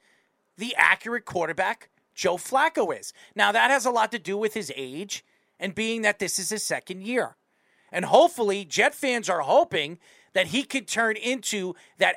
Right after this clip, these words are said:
accurate quarterback they expected him to be after coming from B Y U. But a lot of Jet fans were jumping off a bridge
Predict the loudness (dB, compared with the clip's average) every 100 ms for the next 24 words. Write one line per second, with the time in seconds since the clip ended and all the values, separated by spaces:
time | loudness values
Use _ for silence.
0 | 4 4 4 0 -6 -6 0 2 2 2
1 | 0 -2 -4 _ _ -2 -2 -2 -4 0
2 | -2 -2 -6 -4 -4 -2 -2 -4 -8 _
3 | _ _ 0 0 0 -4 -2 -2 -4 -4
4 | -6 -4 -4 2 2 2 0 0 -4 _
5 | _ _ _ _ _ _ _ _ _ _
6 | _ _ _ _ _ _ _ _ _ _
7 | _ _ _ _ _ _ _ _ _ _
8 | _ _ _ _ 0 4 6 6 4 2
9 | 0 0 0 0 -2 -6 -6 -2 0 2
10 | 2 2 2 2 4 4 2 -2 -8 -10